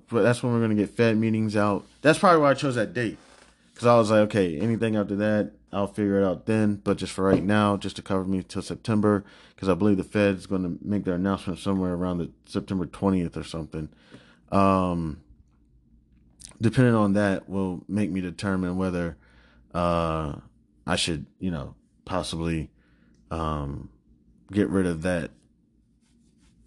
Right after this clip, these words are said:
that call option or not, you know, um, or do what, or, or, or average down a little bit,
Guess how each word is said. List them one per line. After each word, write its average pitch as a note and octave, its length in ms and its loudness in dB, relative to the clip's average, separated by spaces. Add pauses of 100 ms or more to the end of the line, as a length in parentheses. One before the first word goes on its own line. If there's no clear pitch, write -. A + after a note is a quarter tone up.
that F#2+ 180 4
call G2+ 280 4
option F2 340 -2
or F#2 80 -4
not, F2+ 420 -6
you G2 140 -4
know, E2+ 340 -6 (300)
um, E2+ 520 -4 (840)
or A2 100 6
do G#2+ 220 4
what, G2+ 420 4
or, F#2 340 0
or, F#2 220 -2
or C3+ 420 4 (180)
average F#2+ 400 -4
down F#2+ 220 -2
a F#2 40 -4
little F2+ 220 -2
bit, F2+ 280 -4